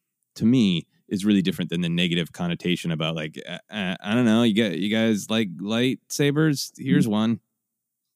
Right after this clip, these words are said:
Speaker 2: Yep. Totally agree. And I think it's just sometimes unfair, 'cause Ryan faced some of this too, or even in Rogue One or Solo.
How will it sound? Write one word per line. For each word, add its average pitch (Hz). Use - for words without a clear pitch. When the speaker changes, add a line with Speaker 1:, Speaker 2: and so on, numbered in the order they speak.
Speaker 2:
Yep. 104
Totally 147
agree. 135
And 117
I 123
think 120
it's 101
just -
sometimes 110
unfair, 98
'cause 95
Ryan 101
faced 98
some 98
of 95
this 95
too, 101
or 90
even 95
in 90
Rogue 92
One 95
or 90
Solo. 92